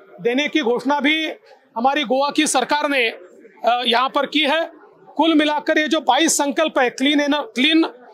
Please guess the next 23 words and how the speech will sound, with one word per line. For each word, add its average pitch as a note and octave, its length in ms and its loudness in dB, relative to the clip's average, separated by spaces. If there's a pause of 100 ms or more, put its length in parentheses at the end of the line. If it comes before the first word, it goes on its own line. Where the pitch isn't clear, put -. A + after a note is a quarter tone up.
(200)
ट्रांसपोर्टेशन D4+ 640 0
का D4 140 -2
संकल्प, C#4 500 -2 (320)
ये C#4 120 0
जो D4+ 120 -2
बाईस C#4+ 400 2
संकल्प D4+ 340 -2 (100)
यहाँ D4 160 0
पर D4 120 0
हम C#4+ 120 2
लोग C#4+ 180 -2
कर C#4 100 2
रहे C4 200 2
हैं, G#3+ 140 -4 (420)
ये C4+ 200 0
मैं C#4 180 0
ऐसा C#4+ 200 2
मानता A#3+ 320 0
हूँ D4+ 100 2
लोगों C4 240 2
को D4 100 2
पसंद D#4 380 0
आएंगे A3 360 2